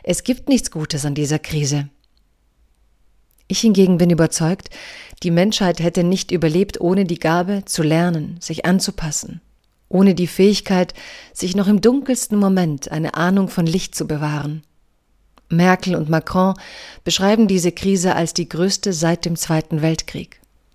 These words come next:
Mein ältester kroatischer Lieblingsonkel sagte dazu gestern Nacht am Telefon,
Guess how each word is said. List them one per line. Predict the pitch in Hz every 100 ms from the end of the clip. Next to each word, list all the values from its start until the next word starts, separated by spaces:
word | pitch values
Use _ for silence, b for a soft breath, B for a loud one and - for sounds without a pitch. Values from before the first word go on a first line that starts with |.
| _ _ - _
Mein | 170 170
ältester | 175 196 175 - 156
kroatischer | 165 151 170 165 170
Lieblingsonkel | 180 180 160 - 156 - 156
sagte | 165 - 170
dazu | 165 165
gestern | 160 170 175 160
Nacht | 170 -
am | 151
Telefon, | - 180 185 180 180